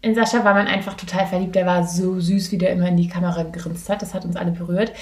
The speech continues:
Äh, viel früher war ich in Nick Carter verliebt von den Backstreet Boys.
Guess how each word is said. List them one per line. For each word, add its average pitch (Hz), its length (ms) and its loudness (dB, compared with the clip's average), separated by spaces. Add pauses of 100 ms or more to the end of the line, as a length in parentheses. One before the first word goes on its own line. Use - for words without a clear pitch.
(400)
Äh, 208 260 2
viel 311 240 2
früher 277 320 4
war 220 240 6
ich 208 260 -2
in 202 420 0
Nick 208 300 -4
Carter 214 800 -4 (220)
verliebt 294 840 -4 (380)
von 220 220 -4
den 196 120 -4
Backstreet 262 600 -12 (160)
Boys. 339 1300 -12